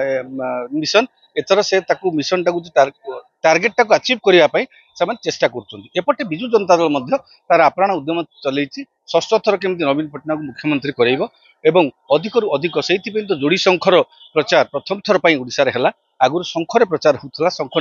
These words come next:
ଶଙ୍ଖ ଚିହ୍ନ ପାଇଁ ଗୋଟିଏ ମୁଖ୍ୟମନ୍ତ୍ରୀ କହୁଥିଲେ, ଏଥର କିନ୍ତୁ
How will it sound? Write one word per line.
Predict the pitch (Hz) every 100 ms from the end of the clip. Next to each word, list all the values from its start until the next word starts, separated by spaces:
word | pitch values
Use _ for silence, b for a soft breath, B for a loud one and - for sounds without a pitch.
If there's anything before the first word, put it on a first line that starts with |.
| 147
ଶଙ୍ଖ | 151 139 175
ଚିହ୍ନ | - 156 180
ପାଇଁ | 190 185
ଗୋଟିଏ | 139 165 147 _ - 123 _ _ _ _ _
ମୁଖ୍ୟମନ୍ତ୍ରୀ | 135 - 185 185 170
କହୁଥିଲେ, | 151 143 170 269 B B B
ଏଥର | - 214 202
କିନ୍ତୁ | 208